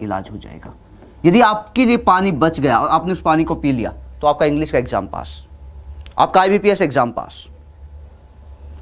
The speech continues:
ठीक है। सबसे अच्छा इलाज है ये। चलें, तो बेटा ये हो गया आपका क्या, इनविजिबल थिंग्स हो गई जो मैंने आपको बताया। उसके बाद सबसे अच्छा एग्जांपल,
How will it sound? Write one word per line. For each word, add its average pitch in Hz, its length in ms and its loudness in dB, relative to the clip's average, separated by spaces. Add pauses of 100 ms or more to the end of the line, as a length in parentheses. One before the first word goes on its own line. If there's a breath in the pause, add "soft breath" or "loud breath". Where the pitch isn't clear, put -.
(160)
ठीक 180 140 4
है। 214 180 2 (640)
सबसे 165 240 2
अच्छा 185 360 4
इलाज 139 280 2
है 113 60 -4
ये। 90 180 -12 (640)
चलें, 190 280 4 (340 loud breath)
तो 185 60 2
बेटा 220 160 4
ये 240 200 4
हो 254 140 4
गया 214 140 6
आपका 190 220 0
क्या, 190 280 2
इनविजिबल 165 480 0
थिंग्स 196 260 -6
हो 208 80 0
गई 214 140 -4 (240)
जो 156 100 0
मैंने 160 160 4
आपको 170 180 0
बताया। 170 360 2 (320 loud breath)
उसके 226 420 4
बाद 202 500 2
सबसे 269 760 -2
अच्छा 233 720 0
एग्जांपल, 160 680 -2